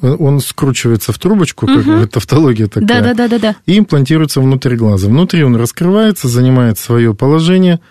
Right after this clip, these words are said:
Speaker 1: Все, на этом операция закончена. Современная операция по замене хрусталика длится в некоторых случаях от пяти до десяти минут. В среднем это семь.
Speaker 2: Здорово.
Speaker 1: Вот.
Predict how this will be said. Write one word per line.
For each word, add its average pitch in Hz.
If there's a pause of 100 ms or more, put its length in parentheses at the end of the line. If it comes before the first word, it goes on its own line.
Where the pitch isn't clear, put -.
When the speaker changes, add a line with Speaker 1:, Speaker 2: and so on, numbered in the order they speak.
(200)
Speaker 1:
Все, -
на 110
этом 147
операция 127
закончена. 101 (460)
Современная 147
операция 135
по 131 (320)
замене 127
хрусталика 147
длится 139 (1040)
в 110
некоторых 127
случаях 131
от 120
пяти 147
до 123
десяти 113
минут. 101 (460)
В -
среднем 139
это 117
семь. 90 (260)
Speaker 2:
Здорово. 196 (220)
Speaker 1:
Вот. 95